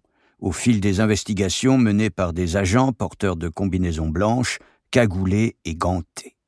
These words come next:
Mais ce ne serait là qu'effet secondaire, épiphénomène du désastre majeur qui vient de frapper la grande surface elle-même.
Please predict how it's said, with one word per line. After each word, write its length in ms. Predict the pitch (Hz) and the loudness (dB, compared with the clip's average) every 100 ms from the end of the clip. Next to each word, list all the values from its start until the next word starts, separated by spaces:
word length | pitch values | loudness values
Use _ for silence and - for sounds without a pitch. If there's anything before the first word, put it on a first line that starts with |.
| _ _ _ _ _ _ _ - | _ _ _ _ _ _ _ 0
Mais 200 | 147 175 - | 2 2 0
ce 180 | - | -2
ne 340 | 151 147 143 139 | 0 2 0 0
serait 300 | - 135 139 | 0 2 4
là 140 | 147 | 2
qu'effet 440 | - 135 - 131 127 | 2 -2 0 0 2
secondaire, 840 | 147 127 131 113 113 127 139 - - | 0 4 4 4 2 0 -2 -4 0
épiphénomène 960 | 123 - 120 - 117 113 107 107 107 | 0 2 -2 0 2 2 2 0 0
du 160 | 95 101 | -2 -2
désastre 520 | 101 92 107 - 101 | -2 0 -4 -4 -2
majeur 560 | 104 127 101 98 110 - | 2 2 2 0 -2 -4
qui 160 | 95 | -4
vient 220 | 90 123 | 0 0
de 80 | 107 | -2
frapper 460 | 85 92 - 107 107 | -4 -4 -2 -2 0
la 160 | 82 | -2
grande 340 | 82 82 131 120 | -2 0 2 0
surface 580 | - - - 120 - - | -4 -8 -4 -2 -4 -8
elle-même. 540 | 95 71 67 - - | -6 -6 -6 -10 -16